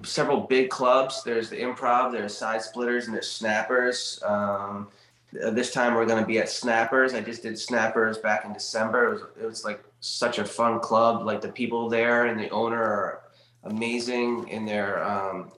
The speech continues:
really nice, and the club is amazing. Uh, just the whole vibe of it is, uh, just very positive.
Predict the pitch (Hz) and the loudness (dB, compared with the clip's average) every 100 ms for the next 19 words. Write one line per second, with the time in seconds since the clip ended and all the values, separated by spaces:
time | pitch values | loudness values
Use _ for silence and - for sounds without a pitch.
0 | - 107 120 120 110 113 117 120 - - | -10 -2 0 2 2 2 0 -2 -6 -6
1 | 101 98 - - 113 113 113 110 107 113 | -6 -6 -10 -2 2 4 2 2 2 2
2 | 113 113 117 113 113 - _ _ _ _ | 2 2 0 0 -6 -16 _ _ _ _
3 | - 104 104 120 - 110 120 113 113 107 | -2 0 2 0 -2 0 2 0 4 4
4 | 110 110 113 110 98 - - - 95 92 | 4 2 -2 -2 -4 -6 -10 -8 -6 -4
5 | 104 - 110 107 104 104 98 104 107 107 | -6 -2 2 2 2 4 4 4 2 2
6 | 104 | 2